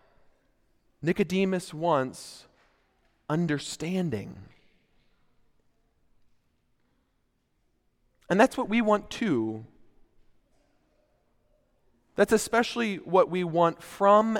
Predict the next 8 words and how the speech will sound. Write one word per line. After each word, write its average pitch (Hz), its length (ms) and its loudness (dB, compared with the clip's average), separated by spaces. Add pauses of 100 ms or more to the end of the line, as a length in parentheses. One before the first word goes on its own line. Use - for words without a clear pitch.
(100)
and 151 280 0 (100)
in 185 540 0
and 147 220 -4
through 156 680 -4 (320)
our 160 220 2
life 160 580 0
of - 240 0
prayer. 113 720 -2